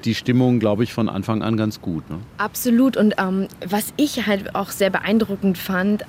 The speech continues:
Speaker 2: ähm, ich mein, klar weiß man, dass Politiker <laughs> irgendwie und Politikerinnen viel arbeiten, aber man muss ja im Hinterkopf haben und bedenken, dass sie abends losgeflogen ist,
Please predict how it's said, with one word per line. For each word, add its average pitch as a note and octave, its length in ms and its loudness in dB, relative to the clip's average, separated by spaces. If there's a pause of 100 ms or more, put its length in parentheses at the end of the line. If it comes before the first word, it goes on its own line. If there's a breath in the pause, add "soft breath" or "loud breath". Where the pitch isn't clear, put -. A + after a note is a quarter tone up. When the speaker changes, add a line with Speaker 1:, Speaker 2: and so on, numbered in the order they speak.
Speaker 2:
ähm, F3+ 120 0
ich G3 120 0
mein, F3+ 160 2
klar E3 380 0
weiß E3+ 240 0
man, F3 120 -2
dass E3+ 140 -6
Politiker F3+ 600 0
<laughs> - 60 2
irgendwie F#3 420 2
und F3 120 0
Politikerinnen F#3 640 0
viel F3+ 280 0
arbeiten, E3+ 600 -2
aber E3+ 180 0
man E3+ 220 0
muss G3+ 240 0
ja F3 360 2 (280)
im D#3+ 300 -2
Hinterkopf G3+ 500 2
haben F3 160 0
und E3 160 -2
bedenken, F3+ 400 0
dass F3 220 -4
sie F#3 180 -2 (380 loud breath)
abends F#3+ 380 0
losgeflogen D#3+ 680 -4
ist, F#3+ 320 -2